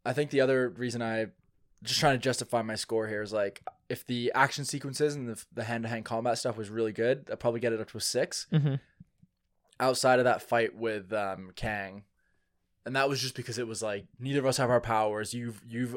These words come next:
Speaker 1: hurt my daughter," so now it's
Speaker 2: Mm-hmm.
Speaker 1: like a personal fist fight.
Speaker 2: Mm-hmm.
Speaker 1: All the rest of the action scenes I felt were just, like, quite boring. The same
Speaker 2: Yeah.
Speaker 1: Marvel,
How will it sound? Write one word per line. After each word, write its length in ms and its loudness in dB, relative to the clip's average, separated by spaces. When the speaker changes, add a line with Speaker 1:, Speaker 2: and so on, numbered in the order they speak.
Speaker 1:
hurt 240 -2
my 140 -2
daughter," 360 0
so 120 -8
now 140 2
it's 60 4
Speaker 2:
Mm-hmm. 100 0
Speaker 1:
like 60 -4
a 40 -6
personal 520 -6
fist 300 -6
fight. 340 4
Speaker 2:
Mm-hmm. 200 0
Speaker 1:
All 180 6
the 80 6
rest 200 2
of 60 -2
the 60 2
action 260 0
scenes 280 -6
I 40 -4
felt 260 -2
were 80 -6
just, 180 -8
like, 240 -2
quite 360 -4
boring. 580 -6
The 80 -12
same 280 0
Speaker 2:
Yeah. 220 10
Speaker 1:
Marvel, 580 4